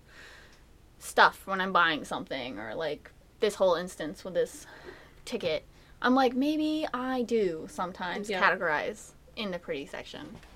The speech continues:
Speaker 1: Not
Speaker 2: Mm.
Speaker 1: always, 'cause everyone's view of beauty is different,
Speaker 2: Yeah,
Speaker 1: but
Speaker 2: exactly.
Speaker 1: a little confidence boost. Sometimes you need it. <laughs>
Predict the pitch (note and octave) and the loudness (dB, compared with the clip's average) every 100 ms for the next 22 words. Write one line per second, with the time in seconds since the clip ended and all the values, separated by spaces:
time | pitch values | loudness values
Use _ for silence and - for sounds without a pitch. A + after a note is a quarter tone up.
0 | - G#4 C#4+ G3 F#3+ G#3 A#3 A#3 A3+ A#3 | 4 8 10 10 6 2 2 2 2 0
1 | A3 G3+ G3+ F3+ F#3 F3+ F3 - F#3+ - | -2 0 -2 -2 -6 -6 -10 -8 -10 -10
2 | - - A#3+ F#3 G3 G#3 G3 F3+ - F#3+ | -14 -2 0 0 -2 -6 -4 -4 -6 -6
3 | F#3+ G3 - - - - - - - - | -6 -8 -20 -20 -20 -20 -20 -20 -20 -20
4 | - - - - - - D#4 F4 - A#3 | -20 -20 -20 -20 -20 -4 0 2 4 4
5 | A3 F#3 - - F3+ E3 D#3 - - - | 4 -4 -6 -6 -2 -2 -2 -10 -16 -4
6 | A3+ G#3+ G#3 F#3+ F#3+ F3 B2+ A#2 - C4 | -2 0 -2 -2 -4 -8 -6 -6 -2 0
7 | C4+ | 0